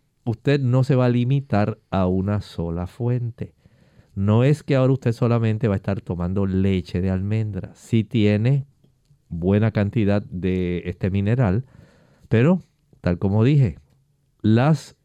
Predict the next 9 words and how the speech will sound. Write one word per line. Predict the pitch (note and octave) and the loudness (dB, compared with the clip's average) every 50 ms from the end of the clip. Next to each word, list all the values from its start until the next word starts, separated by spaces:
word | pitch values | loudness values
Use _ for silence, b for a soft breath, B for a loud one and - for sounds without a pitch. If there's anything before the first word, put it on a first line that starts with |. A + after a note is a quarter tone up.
| _ _ _ | _ _ _
hojas | - G#2 G#2+ G#2 A#2 A#2 G#2 G2 | -2 0 2 4 4 2 2 0
verde | F#2 G2 F#2+ F#2 F2 F2+ | 0 -2 -2 0 -2 -2
oscuras, | E2 - - - - G#2 A2 A#2 B2 C#3 C#3+ C3+ - - b b b b b b b b b b b - | -4 -4 -6 -6 -2 0 0 2 2 0 -2 -2 -6 -14 b b b b b b b b b b b -6
los | F#2+ F#2+ F2 | -4 -4 -2
guineos | F2+ G2 F#2+ F2+ F#2 G2+ G#2 A2 A2+ A#2+ A#2 - - | -2 -2 -2 0 0 0 2 2 2 0 0 -2 -4
o | F#2 F2+ F2 | -2 -2 0
bananos | E2+ F2 E2+ F#2 F#2+ F#2+ F#2+ G2 G#2 G#2+ G#2+ - - | 0 0 -2 -2 0 0 0 0 0 -2 -4 -6 -8
o | - E2 E2 | -8 -8 -6
plátanos, | - F#2+ F#2 F#2+ G2 G2+ - A2 A#2 C3 D3+ D3 - - _ | -2 -2 0 0 0 -2 -2 -2 -2 -2 -2 -4 -6 -10 _